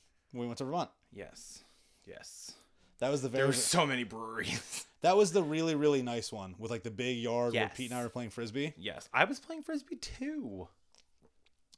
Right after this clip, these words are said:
Speaker 1: You were?
Speaker 2: I
Speaker 1: That's
Speaker 2: was
Speaker 1: right.
Speaker 2: not very good at it.
Speaker 1: You were playing Frisbee. This is very good. It also has a little German hot, hot hoo-hoo on it. <laughs>
Speaker 2: Oh. <laughs> A what hat?
Speaker 1: German hat.
Speaker 2: A German hat.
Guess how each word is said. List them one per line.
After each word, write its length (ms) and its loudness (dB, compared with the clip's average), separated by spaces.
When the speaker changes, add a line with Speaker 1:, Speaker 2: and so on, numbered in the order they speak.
Speaker 1:
You 200 -6
were? 160 4
Speaker 2:
I 60 0
Speaker 1:
That's 100 0
Speaker 2:
was 100 -2
Speaker 1:
right. 160 4
Speaker 2:
not 240 0
very 160 -2
good 240 -4
at 180 -4
it. 220 -10
Speaker 1:
You 200 -2
were 180 -2
playing 240 -8
Frisbee. 320 -6
This 200 -6
is 120 -10
very 260 -12
good. 200 -6
It 40 -6
also 180 -4
has 160 -2
a 40 -2
little 160 4
German 280 -2
hot, 260 -2
hot 280 -4
hoo-hoo 520 0
on 160 -2
it. 200 -4
<laughs> 200 -20
Speaker 2:
Oh. 240 0
<laughs> 600 -20
A 160 0
what 300 -2
hat? 340 4
Speaker 1:
German 260 -2
hat. 320 -4
Speaker 2:
A 60 -4
German 420 -4
hat. 340 -8